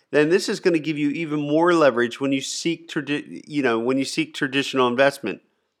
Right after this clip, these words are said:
Um, because you've proven your concept, it appears to be less risky,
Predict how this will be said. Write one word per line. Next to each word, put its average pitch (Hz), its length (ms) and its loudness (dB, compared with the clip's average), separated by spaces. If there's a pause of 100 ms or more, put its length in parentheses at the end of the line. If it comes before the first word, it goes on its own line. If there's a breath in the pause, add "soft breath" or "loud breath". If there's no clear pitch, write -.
(880)
Um, 123 180 0
because 123 260 -2
you've 135 160 -8
proven 143 260 0
your 127 80 0
concept, 143 640 2 (360 soft breath)
it 123 100 -2
appears 143 420 -2
to - 60 -14
be 127 140 -2
less 127 300 2
risky, 147 580 -2